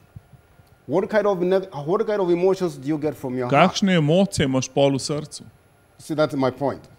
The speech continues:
Speaker 2: To je moja točka.
Speaker 1: We can, God being God and being a good God, a just God,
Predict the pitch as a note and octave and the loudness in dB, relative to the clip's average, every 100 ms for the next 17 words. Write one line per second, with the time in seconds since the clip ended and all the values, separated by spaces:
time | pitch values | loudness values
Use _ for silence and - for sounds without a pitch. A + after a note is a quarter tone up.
0 | _ - - - _ D#3 D#3+ C3+ D3+ C#3+ | _ -20 -20 -20 _ 0 0 2 2 2
1 | D#3 D3 - - A2+ - - A#2+ B2+ D3 | 0 -2 -4 -10 -12 -14 -8 -4 4 8
2 | F#3 F3+ F3 C3+ A2+ G#2+ D3+ G3 G3+ E3 | 8 8 2 2 -2 6 8 8 6 2
3 | E3 E3+ D3 A#2 C#3+ C#3 A2+ F#2 F2 - | 0 2 2 0 0 0 0 -4 -10 -20
4 | - - A2 G#2+ B2 D#3 F3 E3+ B2 D3 | -16 -8 -8 0 6 6 6 2 -2 0
5 | D#3+ C#3 C#3 B2+ G#2+ G#2 G#2 E3 E3 - | 0 0 2 2 0 -4 0 2 0 -4
6 | C#3 C3 F#2 D2 | 0 2 0 -8